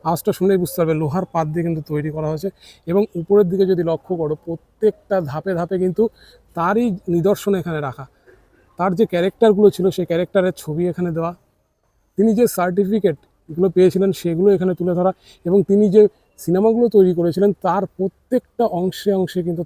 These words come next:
তারই সেই প-, মানে প্রতিবিম্ব তুলে ধরেছে এখানে। এই পাশ থেকে যদি তোমরা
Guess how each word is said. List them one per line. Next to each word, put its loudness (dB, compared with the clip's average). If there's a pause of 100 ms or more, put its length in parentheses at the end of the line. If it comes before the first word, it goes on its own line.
তারই -2 (400)
সেই -4
প-, -4
মানে -2 (220)
প্রতিবিম্ব 0 (140)
তুলে -2
ধরেছে -2
এখানে। -10 (2000)
এই -6
পাশ -4
থেকে 4
যদি 4
তোমরা 2